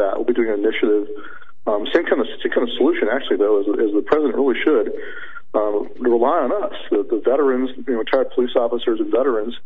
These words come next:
He can call us up as a militia. We would encourage him to do the same thing and use us if he has to. So he, there's a lot he can do. And Aaron Vieira wrote a really good article about that.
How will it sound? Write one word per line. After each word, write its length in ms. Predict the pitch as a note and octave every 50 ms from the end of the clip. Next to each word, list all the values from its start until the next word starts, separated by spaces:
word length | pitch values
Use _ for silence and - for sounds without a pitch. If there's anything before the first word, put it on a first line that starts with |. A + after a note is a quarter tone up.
| - - - - - - -
He 160 | - F3 D3
can 60 | C3+ -
call 240 | - D3+ C3+ A#2 -
us 80 | -
up 160 | C#3 C3 -
as 80 | B2 A#2
a 80 | A#2 G#2+
militia. 560 | G#2+ A2+ D#3 G3 - - - G2+ B2 C3 -
We 240 | - A2+ A2+ A2 G#2+
would 220 | - A#2 A2 G#2+
encourage 260 | A2 A#2 - B2 A#2 -
him 60 | A2+
to 80 | G#2
do 100 | G2 A#2+
the 140 | G#2+ G#2 A2
same 240 | - A2 G2+ F#2+ -
thing 320 | C3 D3 C3+ G#2+ A#2+ A#2+ - - - - - - - -
and 160 | - A2 G#2+ A2
use 260 | A2 D3+ A3 A#3+ -
us 140 | A2+ G2 - -
if 40 | A#2+
he 140 | A2 G#2+
has 160 | G#2 G2+ F#2+ F2+ -
to. 240 | - G2 - - - - - - -
So 160 | - G#2 G2 G2+
he, 80 | B2
there's 200 | C3 C3 - A#2+
a 40 | A2
lot 260 | A2 C3+ D#3 F#3+ F3
he 80 | E3 D#3+
can 160 | - C#3+ B2
do. 320 | C3 D3+ C#3 G#2 F#2 - -
And 120 | B2 A#2+
Aaron 240 | C#3 C3 C3+ B2+ A#2
Vieira 280 | A2+ A2 A#2 A#2 A2 G#2+
wrote 200 | A2 A2 G2+ G2
a 20 |
really 160 | A#2+ B2+ A#2+
good 160 | B2 A#2+ G#2+
article 300 | G#2+ A2 A2 A2+ A2+ A2+
about 260 | G#2 G#2 G#2 G#2 - -
that. 240 | - G#2 G2+ -